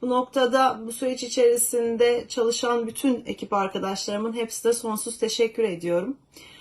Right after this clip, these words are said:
Arayan soran birçok kişi var. Onlara da çok teşekkür ediyorum. Sağ olun. Ama bu süreci, e, olabildiğince sağlıklı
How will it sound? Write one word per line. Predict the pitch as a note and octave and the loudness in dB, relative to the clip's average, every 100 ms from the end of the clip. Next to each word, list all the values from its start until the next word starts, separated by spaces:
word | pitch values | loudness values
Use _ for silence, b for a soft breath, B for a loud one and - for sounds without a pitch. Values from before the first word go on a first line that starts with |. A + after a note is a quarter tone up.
| B B B B B | B B B B B
Arayan | C4 D4 D4+ | 4 6 6
soran | D#4 D#4+ D4 D4 | 4 4 4 4
birçok | D4 D#4 D4+ | 2 0 0
kişi | - - | -2 0
var. | B3+ B3+ C#4 - - _ - | 0 0 -2 -10 -14 _ -6
Onlara | A3+ C4+ C#4+ | 2 4 6
da | D4+ | 4
çok | D4 C4 | 2 -4
teşekkür | C4 B3+ C4 B3+ A#3+ | -4 0 0 2 4
ediyorum. | A#3 G#3+ A3 A3 C#4 - | 4 4 0 0 -6 -12
Sağ | - - B3+ B3 | -12 -4 0 2
olun. | A3+ A#3+ - _ _ _ _ _ _ A#3+ | 2 -2 -6 _ _ _ _ _ _ -4
Ama | A#3+ B3 | 0 2
bu | C4+ | 0
süreci, | - C#4 A#3+ G#3 | 0 4 4 4
e, | C4+ D4+ - A3+ F#3+ D#3+ - - _ _ | 0 -2 -4 -2 -2 -2 -4 -10 _ _
olabildiğince | - B3 B3+ B3+ C#4 A#3+ C#4+ C#4+ C#4+ C4 A#3+ C4 E4+ | 0 2 4 6 4 4 4 6 6 6 4 4 0
sağlıklı | - A#3 A3 A3 A3 A3 A#3+ D#4 | 0 2 2 0 -2 0 0 0